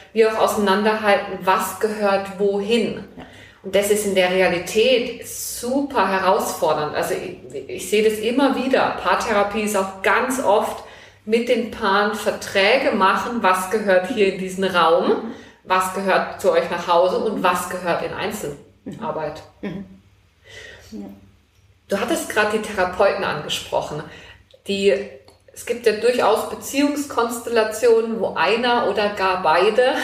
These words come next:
Speaker 1: einen therapeutischen Hintergrund haben.
Speaker 2: Die gibt's, ja.
Speaker 1: <laughs> Und dann gerne auch mal, ja, diese Rollen vermischt werden. Die Rolle der Partnerin, des Partners und die Rolle des Therapeuten.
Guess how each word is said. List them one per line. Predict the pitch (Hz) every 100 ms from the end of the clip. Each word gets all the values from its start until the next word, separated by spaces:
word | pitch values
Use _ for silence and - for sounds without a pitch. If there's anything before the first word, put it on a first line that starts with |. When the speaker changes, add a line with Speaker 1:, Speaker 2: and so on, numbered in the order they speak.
| - - -
Speaker 1:
einen | 185 196
therapeutischen | - 196 175 - 214 220 226 202
Hintergrund | 190 185 175 156 151 - -
haben. | 175 170 -
Speaker 2:
Die | -
gibt's, | - - -
ja. | 170 170 - - 311 370
Speaker 1:
<laughs> | - 277 - - -
Und | 202
dann | 208
gerne | 202 185 214 208
auch | - 214
mal, | 208 202 202 202 202 196 - _ _ _ _ _ _ _ _ _ _ _ _ _ - - _ _ _ -
ja, | 214 277 240 -
diese | 196 196 175
Rollen | 180 202 247 214 196
vermischt | 196 202 196 214 - -
werden. | 180 147 165 156
Die | 170
Rolle | 165 170 208
der | - 170
Partnerin, | - - 233 226 220 220 220
des | 185 -
Partners | 185 170 175 208 214
und | 196 175
die |
Rolle | 175 170 175 180
des | 175 -
Therapeuten. | 185 175 170 - 175 165 - 131